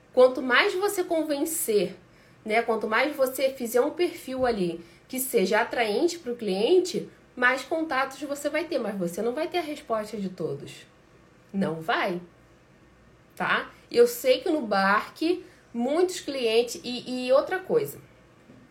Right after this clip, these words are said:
o Bark tem um, um, um detalhe que é o seguinte: eles não têm um fluxo tão grande de cliente,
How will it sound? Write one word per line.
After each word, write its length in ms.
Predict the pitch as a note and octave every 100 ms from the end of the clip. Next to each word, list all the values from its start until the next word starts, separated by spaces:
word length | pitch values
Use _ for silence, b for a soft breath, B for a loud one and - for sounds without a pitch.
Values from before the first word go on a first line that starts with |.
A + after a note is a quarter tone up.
| _ - -
o 80 | G3
Bark 460 | F#3+ G3 C4 - G#3
tem 260 | G3 G#3 B3+
um, 60 | A#3
um, 640 | A3 G#3 G3+ F#3 D#3+ D3 B B B -
um 120 | A3
detalhe 680 | F#3+ F#3+ F#3+ G#3+ B3 A#3 D#3+
que 120 | G3
é 60 |
o 40 | G3+
seguinte: 640 | - A3+ F3 D3+ D3 - B B B B _ _ _ _ _ _ -
eles 300 | B3+ C4 -
não 200 | C#4+ E4
têm 180 | E4 D4+
um 40 |
fluxo 480 | E4+ - B3 B3+ - -
tão 180 | B3
grande 320 | A3+ G#3+ G#3+ G#3+
de 100 | A3
cliente, 640 | B3 A#3+ - - -